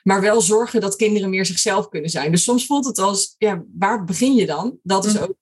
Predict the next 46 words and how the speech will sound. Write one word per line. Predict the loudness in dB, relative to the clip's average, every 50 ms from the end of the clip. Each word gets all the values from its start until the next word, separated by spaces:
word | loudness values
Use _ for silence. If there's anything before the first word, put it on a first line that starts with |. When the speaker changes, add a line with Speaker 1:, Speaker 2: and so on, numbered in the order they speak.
| _ _
Speaker 1:
onderdeel | 0 0 2 2 2 0 0 -2
van | -2 -2 -2 0 0 0 -2 -2
de | -6 -4
podcast. | 0 0 0 0 -2 -4 -4 -4 -4 -4 -6 -6 -10 -16 -20 -20 _ _ _
Ik | -4 -2 0
wist | 0 -2 0 0
niet | 0 2
waar | 2 2 2
ik | 2
moest | 4 2 2 2
beginnen | 0 -2 -2 0 0 0 0
met | 0 -2 -4
het | -4 -4
veranderen | -4 -2 -2 -2 0 0 -2 -2 -2
van | -2 -2 -2
dat | -2 -4 -4
onderwijs, | -2 -2 -2 -2 -2 -2 -2 -2 -2 -4
weet | -2 -2 -2 0
je. | 0
Ja. | -2 -2 -4 -6 -6 -4
Speaker 2:
Nee, | -2 0 0 0 -2 -6 _ _ _ _ _ _ _
nee. | 0 0 0 -2 -6 -12 _ _ _
Speaker 1:
Begin | _ -2 0 2 2 4
je | 4 2
op | 2 0
de | -4 -2
pabo, | 0 0 0 0 0 0 2 2 2 2
begin | 2 0 2 2
je | 2 2
bij | 0 -2 -4
de | -2
leerkrachten | 0 0 0 -2 -2 -4 -6 -6 -6 -4
van | 0 2 2
de | 2
pabo, | 2 2 2 2 4 4 4 2 2
begin | 2 0 0 0
je | 0 0
bij | 0 0 -2
de | -2 -2
kinderen, | -2 0 2 2 4 4 2 0
begin | 0 0 0 0
je | 0 2
bij | 2 0 0
de | -2 -2
ouders? | -2 0 0 0 2 2 2 2 2 2
Ja, | 0 -2